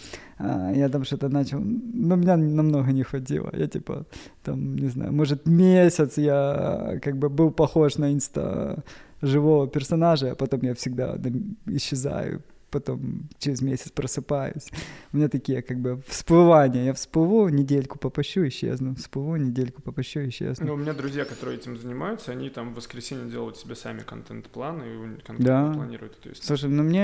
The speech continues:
Speaker 1: я не знаю, но мне что-то такой жизнь, жизнь жить не хочется.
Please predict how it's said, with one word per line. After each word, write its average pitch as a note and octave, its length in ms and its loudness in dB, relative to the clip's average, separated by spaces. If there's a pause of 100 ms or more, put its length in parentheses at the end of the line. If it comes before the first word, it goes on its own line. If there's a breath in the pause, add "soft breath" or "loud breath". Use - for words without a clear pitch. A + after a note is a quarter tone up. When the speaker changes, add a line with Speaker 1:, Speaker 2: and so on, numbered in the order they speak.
(120)
Speaker 1:
я C#3 380 0
не C3+ 200 2
знаю, C3 320 2
но B2 80 2
мне C3+ 280 4
что-то - 240 -8
такой B2+ 260 -2
жизнь, A#2+ 260 -2 (340)
жизнь C#3 480 4
жить B2+ 300 -2
не C3 80 2
хочется. - 540 -6